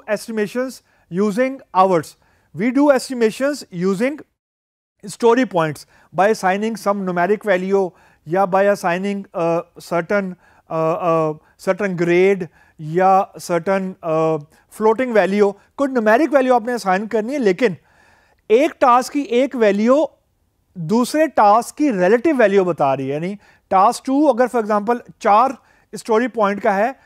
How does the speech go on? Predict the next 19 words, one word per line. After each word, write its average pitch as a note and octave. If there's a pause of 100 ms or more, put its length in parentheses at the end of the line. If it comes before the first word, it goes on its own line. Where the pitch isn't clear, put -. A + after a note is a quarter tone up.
(220)
तो C4+
वो D4+
relative A#3+
to E4
task C4
number D4
one B3+
है C#3+ (320)
या A#3+ (340)
relative B3
to E4+ (340)
the F#3+ (120)
task A#3
with B3 (640)
minimum F4+ (380)
story C4
point F3+
है, F#3+
कि A3+